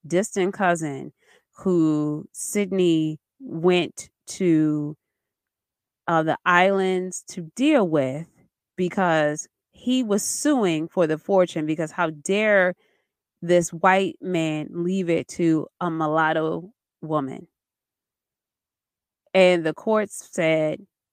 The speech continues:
he can kick rocks. So he devised another way to get this money. And that's what we got. Her romance was exoticism. By the way, did they have sex?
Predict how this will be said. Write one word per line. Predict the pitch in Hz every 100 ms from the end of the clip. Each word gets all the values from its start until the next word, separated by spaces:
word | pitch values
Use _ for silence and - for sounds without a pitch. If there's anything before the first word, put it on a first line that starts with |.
| _ _ _
he | - 214
can | - 302 214 170 180 - _ _ _ _ _ _ _ _
kick | - 220 196
rocks. | 196 190 147 117 - - _
So | - - 180 175 170 165 180 _
he | - 262 233
devised | 208 180 180 175 160 156 160 - - -
another | 180 196 240 285 269 220
way | 175 147 143 - - _ _
to | -
get | 185 175
this | 160 165
money. | 170 151 120 135 175 _ _ _ _ _ _ -
And | 190 185 175 170 165 160 165 - _ _ _ _ _ _ _ _ _ -
that's | 170 208 269
what | 294
we | 285 285
got. | 320 349 339 _ _ _ _ -
Her | 214 262 262
romance | 233 262 269 269 269 262
was | 226 233 208
exoticism. | 190 220 247 277 277 302 302 294 - _
By | 277 349
the | 320
way, | 262 262
did | 180 165
they | 185
have | 403 453
sex? | - 175 156 -